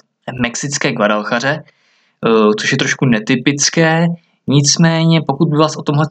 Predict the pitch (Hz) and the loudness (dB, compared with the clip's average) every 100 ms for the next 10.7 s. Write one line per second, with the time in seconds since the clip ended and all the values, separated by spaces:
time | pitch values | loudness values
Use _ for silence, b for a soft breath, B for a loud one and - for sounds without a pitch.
0 | 160 139 127 131 156 170 180 175 143 135 | 0 0 -2 -2 0 0 0 -2 0 0
1 | 135 135 135 131 - 107 107 120 - 147 | 0 -2 -4 -6 -4 0 0 -2 -2 0
2 | 117 127 127 123 135 123 123 127 123 123 | 0 0 -2 -2 -2 -2 -2 0 -2 -2
3 | 123 120 110 104 - 113 101 104 107 135 | -4 -6 -4 -2 0 0 2 2 0 -2
4 | 139 - 117 113 113 120 117 123 113 104 | -8 -8 -2 -2 -2 -2 -2 -2 0 2
5 | 110 120 120 117 117 151 147 127 127 131 | 2 0 -2 -2 0 2 0 -2 -2 -2
6 | 123 120 139 123 139 139 113 113 - 190 | -2 -2 -2 -4 -4 -2 2 2 4 2
7 | 185 185 B B B B - - 113 113 | 2 -2 B B B B -10 -4 -2 -2
8 | - _ _ - - 120 120 151 143 143 | -4 _ _ -4 0 -2 -2 -2 0 0
9 | 151 147 160 156 131 120 139 135 - 170 | -2 2 2 2 0 -2 -4 -4 0 0
10 | 120 107 127 147 160 165 170 | 0 0 2 2 0 0 0